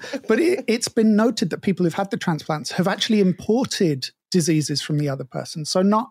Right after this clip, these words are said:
only have you, uh, you've solved one condition, but you might have increased your risk of obesity or heart disease because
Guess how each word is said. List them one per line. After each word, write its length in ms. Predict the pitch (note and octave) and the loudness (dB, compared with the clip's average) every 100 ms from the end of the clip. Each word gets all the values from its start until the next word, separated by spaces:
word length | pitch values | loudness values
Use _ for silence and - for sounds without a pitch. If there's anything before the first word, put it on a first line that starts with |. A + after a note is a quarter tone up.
| - | 0
only 440 | A3 A3+ A3 F#3+ | 4 4 4 2
have 340 | D#3+ F3 E3 F3+ | 2 -2 -2 2
you, 300 | E3+ D#3+ D3+ - - - | 4 2 0 -10 -20 -8
uh, 160 | - E3 F#3 | -2 -2 2
you've 220 | F3+ - | 0 2
solved 340 | - A3 - | 0 0 0
one 180 | G3+ G3+ | 0 2
condition, 500 | G3 E3 C#3+ - D3 | 2 0 0 -2 -4
but 180 | C#3 F3 | -4 0
you 120 | F3+ | 2
might 300 | F3 F3+ F3 | 4 2 0
have 160 | E3+ D#3 | -4 -2
increased 420 | - F#3 - E3+ - | 0 2 0 -2 -2
your 100 | D3+ | -2
risk 260 | D3+ - | -2 -4
of 80 | C#3 | -6
obesity 680 | C#3 D#3 C#3+ D#3 - C#3 C#3 - | -4 -4 -4 -8 -6 -4 -4 -6
or 300 | D3 C#3 C#3 | -4 -4 -6
heart 260 | - F#3+ A3 | -4 -4 -2
disease 400 | F#3 D#3 C#3 B2+ | -4 -2 -4 -6
because 400 | - D#3 D#3 C#3+ | -6 -4 -2 -2